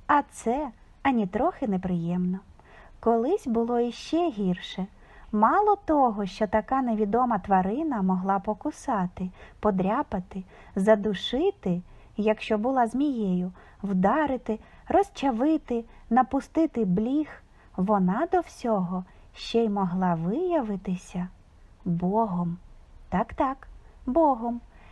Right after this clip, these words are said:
Грецьким богам на думку спадали найхимерніші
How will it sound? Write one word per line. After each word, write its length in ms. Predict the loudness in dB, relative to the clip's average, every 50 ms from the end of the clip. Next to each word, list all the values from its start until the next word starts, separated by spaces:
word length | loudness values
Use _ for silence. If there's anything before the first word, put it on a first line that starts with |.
| -8 -4 -2
Грецьким 760 | -2 0 2 2 2 2 2 0 -6 -6 -2 0 0 2 2
богам 420 | 2 2 0 0 0 -2 -2 -2 -6 -12 -16 -20 -20 -20 -10 -4 0
на 180 | 4 4 4
думку 500 | 4 2 2 2 0 0 -2 -2 -4 -4
спадали 600 | -4 0 2 2 4 4 4 4 2 2 0 0
найхимерніші 1500 | 0 2 2 2 0 0 0 -2 -4 -6 -4 -2 0 0 2 2 4 4 4 4 2 0 0 -2 -4 -6 -10 -12 -12